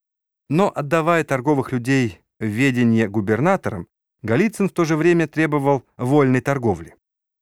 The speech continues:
«Торговля в государстве давлеет, быть вольная в народе, и в одни руки ее отнюдь допущать не надобно.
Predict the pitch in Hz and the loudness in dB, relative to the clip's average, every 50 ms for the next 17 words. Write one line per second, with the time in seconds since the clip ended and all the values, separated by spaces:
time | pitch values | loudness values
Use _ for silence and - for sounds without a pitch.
0 | _ - 101 95 95 90 101 147 170 165 156 151 143 117 120 135 - - 117 131 | _ -8 -6 -6 -4 -2 0 0 2 2 2 0 -2 -2 -4 -6 -6 -4 0 2
1 | 151 156 139 - - - 135 127 127 127 117 107 120 143 175 185 165 113 92 - | 2 2 0 -4 -6 -6 -2 0 0 0 0 0 0 2 2 2 2 0 -2 -6
2 | - - 107 98 113 143 156 - - - - 117 107 127 147 156 151 147 143 139 | -12 -18 -6 -2 0 0 0 0 -4 -8 -8 -4 0 2 2 4 4 4 2 2
3 | 131 123 113 120 120 117 117 135 160 180 165 151 175 165 - _ _ _ - 123 | 2 2 2 0 0 2 2 2 2 2 2 0 -2 -2 -4 _ _ _ -4 -2
4 | 123 113 123 120 113 104 135 160 180 165 143 156 175 - - 170 165 156 151 156 | 0 2 2 0 2 2 2 2 2 4 2 2 0 0 -2 -4 -2 0 0 0
5 | 143 - 131 123 - - 123 135 156 165 - - - 131 117 127 - 135 120 - | 0 -2 -4 -6 -4 -2 0 0 0 -2 -4 -8 -12 -10 -10 -6 -4 -4 -4 -4
6 | - - 127 131 135 - - 123 123 131 131 120 113 123 135 127 113 101 85 92 | -4 -2 0 0 0 -2 -4 -4 -2 0 0 0 0 0 0 -2 -4 -6 -6 -8
7 | 87 82 - | -10 -12 -16